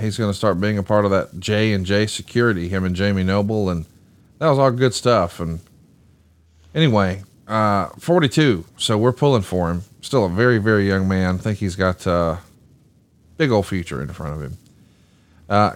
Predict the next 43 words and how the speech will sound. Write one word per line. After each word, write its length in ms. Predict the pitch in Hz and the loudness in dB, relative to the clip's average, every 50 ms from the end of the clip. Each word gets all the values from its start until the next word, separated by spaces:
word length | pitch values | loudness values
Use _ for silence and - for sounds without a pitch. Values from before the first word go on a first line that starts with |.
| - | -6
Kendrick 420 | - - 196 208 180 170 147 120 120 | -8 -6 -4 -2 -2 -2 -4 -4 -4
does 280 | 139 135 135 127 123 | -4 -2 -2 -2 -2
a, 180 | 131 123 120 113 | -2 0 0 0
a 100 | 110 107 | 0 -2
sliced 320 | - - 156 143 143 - | -2 -2 -2 -2 -2 -2
bread 200 | - 143 135 127 | -2 -2 -2 0
number 200 | 120 123 113 104 | 0 -2 -2 -2
two, 460 | 101 - - 147 135 120 113 120 123 - | -2 -2 0 0 2 2 0 -2 -4 -4
or 140 | 80 95 95 | -4 -4 -2
he 60 | 92 | 0
goes 260 | 110 117 131 131 - | 0 0 0 0 -2
to 80 | - 95 | -4 -4
do 240 | 90 92 90 87 | -2 -2 -2 -2
it 140 | 95 78 69 | -2 -2 -4
with 180 | 87 92 - - | -6 -6 -4 0
Regal 320 | 101 110 113 104 98 92 | 2 2 2 2 2 2
off 180 | 90 90 90 - | 2 2 2 0
the 60 | 92 | -2
top 300 | 87 - 110 107 98 - | -2 0 2 2 2 0
of 60 | 92 | -4
the 60 | 87 | -4
ladder, 480 | 87 95 101 110 113 113 113 110 - - - | -2 0 2 2 2 2 2 0 -2 -4 -4
but 300 | 95 107 104 - - - | -2 -2 -2 -2 -4 -8
Kendrick 360 | - - 147 147 131 131 123 | -4 -2 0 0 2 0 -2
landed 380 | 78 95 113 127 143 156 147 117 | -2 -2 -2 0 2 2 2 2
all 200 | 110 107 101 95 | 2 2 2 2
wrong. 440 | 92 95 92 87 80 85 90 101 107 - _ _ _ _ _ _ _ _ | 2 2 2 2 2 0 -2 -4 -6 -10 _ _ _ _ _ _ _ _
Regal 320 | - 101 120 135 139 143 127 | -6 -2 -2 0 2 0 0
sells 320 | - - 135 139 127 107 | 0 0 0 0 0 0
it 40 | 107 | 0
like 200 | 90 95 98 92 | -2 -2 -2 -2
he's 180 | 117 110 90 90 | -2 -4 -2 0
knocked 300 | 110 101 98 92 - 117 | 0 0 0 0 0 0
out. 340 | 117 127 127 123 - - - _ _ _ | 0 2 2 0 -2 -4 -10 _ _ _
Kendrick's 380 | - 143 156 156 135 127 104 - | -2 0 0 2 2 0 -2 0
hurting 260 | 143 139 131 117 107 | 0 0 2 0 0
pretty 180 | 95 123 123 113 | 0 0 0 2
bad, 380 | 95 107 107 110 110 110 101 | 2 4 4 4 4 2 2
suffering 340 | - 123 117 113 - 113 104 | 0 0 0 0 0 0 0
a 80 | 104 98 | 0 0
legitimate 460 | 95 90 95 117 120 117 107 92 73 | 0 0 0 0 0 2 0 -2 0
rib 260 | 90 113 120 120 113 | 0 2 2 2 2
injury, 480 | 113 113 110 104 110 107 107 104 101 | 2 0 0 0 0 0 0 0 -2